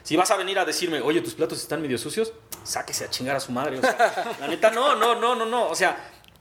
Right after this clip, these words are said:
Speaker 1: por eso es, por, es que neta, a mí me sorprende un chingo la gente. O sea, yo soy
Speaker 2: Sí, no,
Speaker 1: totalmente
Speaker 2: güey.
Speaker 1: el primero que dice, "Güey, no mames, todos, güey, en el camión todos cabemos, güey, vénganse, todos, aquí hay para todos". Pero también, eh, la gente que no quiere aprender, güey, eso sí, no tengo amor para esa gente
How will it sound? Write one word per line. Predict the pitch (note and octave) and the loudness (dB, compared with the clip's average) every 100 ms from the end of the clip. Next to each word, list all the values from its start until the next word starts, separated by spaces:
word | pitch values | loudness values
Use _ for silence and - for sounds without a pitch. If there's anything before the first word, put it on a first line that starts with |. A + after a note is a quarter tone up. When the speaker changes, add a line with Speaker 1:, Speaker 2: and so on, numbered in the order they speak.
| C3+ | 2
Speaker 1:
por | E3 | 4
eso | G3 A3+ | 4 -2
es, | F#3 | -4
por, | D#3 D#3+ E3 | -2 -2 0
es | E3 | -2
que | - A3 | 2 2
neta, | G3+ G#3 A#3 A3 D3 | 2 4 4 4 0
a | D3+ D3 C#3+ C#3 | -2 -2 -2 0
mí | E3 | 2
me | F#3 | 2
sorprende | F3+ C#3+ C#3 | 0 0 -2
un | C#3 | -2
chingo | - B2 A2+ | -6 -4 -4
la | D2+ | -6
gente. | - - - - - _ - - - | -10 -20 -20 -20 -20 _ -20 -20 -10
O | C#3 | -4
sea, | C3+ | -2
yo | C3 E3 | 2 2
soy | F#3+ F3 | 4 4
Speaker 2:
Sí, | |
no, | E3 | 4
Speaker 1:
totalmente | D3 D#3+ - D#3+ | 2 0 -2 -4
Speaker 2:
güey. | |
Speaker 1:
el | - | -4
primero | C3+ C#3 C#3+ | -4 -2 -2
que | B2 | -4
dice, | B2 - - - - | -6 -8 -8 -20 -6
"Güey, | - F3 | 0 2
no | E3+ | 2
mames, | E3+ D#3 - | 0 -2 2
todos, | D#3+ E3 C3 | 2 2 0
güey, | A#2+ G#2+ - | -6 -8 -10
en | - D3 | -10 -8
el | - | -4
camión | C3 D#3 | -2 -2
todos | E3 E3+ - | 0 0 2
cabemos, | C3 B2+ A#2+ - | 0 0 -4 -8
güey, | - - | -18 -14
vénganse, | A#2 C#3 C3 - - - | -6 -2 -2 -4 -10 -2
todos, | C#3+ A#2+ A#2 | -2 0 -4
aquí | A2 | 0
hay | D#3 D#3+ | 2 4
para | D3+ B2+ | 2 2
todos". | B2 G#2+ - - - - - | -2 -4 -8 -18 -20 -20 -4
Pero | D3+ D#3+ | 0 4
también, | E3 F3 F#3+ - - - _ _ _ _ - _ - | 4 4 0 -2 -18 -20 _ _ _ _ -20 _ -12
eh, | - A#2 - - E3 | -10 -10 -14 -10 0
la | D#3+ | 2
gente | C#3+ F#3+ G#3+ G3+ F3+ | 4 4 6 6 6
que | E3 | 4
no | E3 F3 | 4 2
quiere | F#3+ | 0
aprender, | F3 E3+ D3+ D#3 | 0 0 0 0
güey, | E3 D3+ | 0 -2
eso | - | -2
sí, | - D3+ | -4 -6
no | D3+ | -6
tengo | D#3 D3+ | -4 -2
amor | A#2+ A2 | -2 -4
para | - - | -8 -10
esa | - - | -12 -16
gente | - - | -20 -20